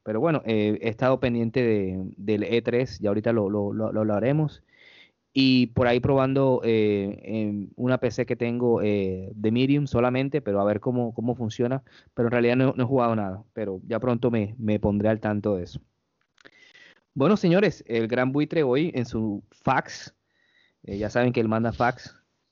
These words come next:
eh, nos quiere, eh,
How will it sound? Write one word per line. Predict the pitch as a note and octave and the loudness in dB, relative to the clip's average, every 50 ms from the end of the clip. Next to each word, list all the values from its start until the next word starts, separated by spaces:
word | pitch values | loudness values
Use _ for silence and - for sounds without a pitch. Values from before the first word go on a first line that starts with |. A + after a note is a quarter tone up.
| _ _ _ _ _ _ | _ _ _ _ _ _
eh, | - B2+ A#2 A#2 A#2 A2+ A2+ A2 A2 G#2+ - _ _ _ _ | -4 -2 -2 0 -2 -2 -4 -4 -6 -8 -12 _ _ _ _
nos | - C3 B2 C3 B2+ A#2 A2+ - - | -6 -2 0 0 0 0 -4 -8 -14
quiere, | - - - D3+ D#3 D#3 E3+ F3 E3 - _ _ | -12 -2 2 4 4 6 4 2 2 -2 _ _
eh, | B2 A#2+ A#2 A2 G#2+ G#2+ G#2 G2+ G2+ G2+ G2 G2 G2 F#2 | -2 0 0 0 0 0 -2 -4 -6 -8 -10 -10 -10 -12